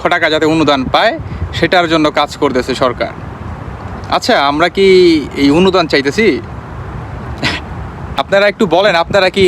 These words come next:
এই সরকারি এই অনুদান চান? যে অনুদান নাকি আপনার স্বামী কিংবা আপনার ভাই, আপনার আত্মীয় স্বজন যদি মারা যায়, তার পরিবার পাবে হচ্ছে তিন লক্ষ টাকা এবং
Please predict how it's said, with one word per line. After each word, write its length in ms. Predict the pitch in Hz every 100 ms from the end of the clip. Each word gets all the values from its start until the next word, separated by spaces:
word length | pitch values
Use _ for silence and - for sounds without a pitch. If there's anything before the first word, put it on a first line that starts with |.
| 175
এই 60 | 175 -
সরকারি 380 | 190 190 190 185 170
এই 80 | 165
অনুদান 340 | 190 185 170 139
চান? 200 | 175 170 110 - - - - - - - - 131
যে 80 | 175 180
অনুদান 320 | 185 190 180
নাকি 240 | 156 151 165 160
আপনার 400 | 160 165 165 156 139 123 - - - - - - - - - -
স্বামী 340 | 190 190 175 139
কিংবা 300 | 156 156 151 143 123 - - - -
আপনার 240 | - - 143
ভাই, 220 | 151 165 151
আপনার 200 | 151 156
আত্মীয় 200 | 160 165
স্বজন 180 | 147 160
যদি 120 | 151 151
মারা 240 | 151 151
যায়, 300 | 131 156 143 107 - - - - - - -
তার 200 | - 143 143
পরিবার 340 | 185 185 180 170 160
পাবে 180 | 147 147
হচ্ছে 280 | 160 - 160 175
তিন 100 | 180 165
লক্ষ 160 | 147 151 156
টাকা 180 | 165 202 135 139
এবং 160 | 135